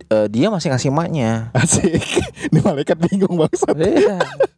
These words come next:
Speaker 1: Enggak, malaikat yang baik tetap catat, yang buruk tetap catat.
Speaker 2: Oh, gitu.
Speaker 1: Itu. Nah, berarti kan lo umur paling nggak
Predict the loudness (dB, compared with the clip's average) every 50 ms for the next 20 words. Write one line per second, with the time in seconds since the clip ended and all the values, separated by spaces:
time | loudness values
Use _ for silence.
0 | _ -8 -4 2 2 4 4 4 2 0 0 0 0 0 -2 -4 _ _ -6 -6
1 | -2 0 0 0 2 0 -4 -4 -4 -8 -8 -8 -8 _ _ -4 -4 _ -6 -6
2 | -4 -2 -2 -2 -2 -4 -6 -8 _ -6 -8 -8 -8 _ _ -10 -8 -6 -4 -2
3 | -2 -2 -4 -4 -8 -12 _ _ _ _ -20 -20 _ _ -12 -12 -12 -12 _ _
4 | _ -6 -6 -6 -6 -12 _ _ _ _ _ _ _ -20 -20 -20 -20 -20 -20 -6
5 | -4 -4 -4 -4 -10 _ _ _ _ -20 -20 _ -2 -2 0 2 0 2 2 2
6 | 2 2 0 0 0 0 0 -2 -4 -4 -2 -2 -2 0 0 0 -2 -2